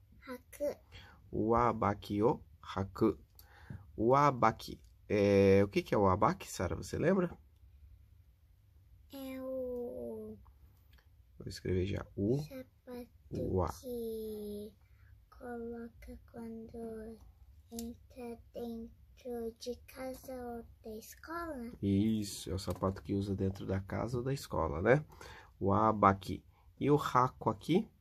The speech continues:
Speaker 2: é de calçar, né? Toda roupa ou calçado você calça de baixo pra cima, né? Então daí usa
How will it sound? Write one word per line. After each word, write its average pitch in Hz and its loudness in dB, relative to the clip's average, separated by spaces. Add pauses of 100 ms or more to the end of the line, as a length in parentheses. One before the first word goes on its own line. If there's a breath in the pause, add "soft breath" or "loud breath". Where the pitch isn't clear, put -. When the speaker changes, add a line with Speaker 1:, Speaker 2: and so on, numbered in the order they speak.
(220)
Speaker 2:
é 104 0
de 101 -8
calçar, 127 -2
né? 131 0 (680 soft breath)
Toda 98 4
roupa 95 4
ou 90 2
calçado 95 -2
você 113 -6
calça 95 -4
de 104 -6
baixo 101 0
pra 123 -2
cima, 95 -2
né? 92 0
Então 95 -4
daí 95 -2
usa 98 0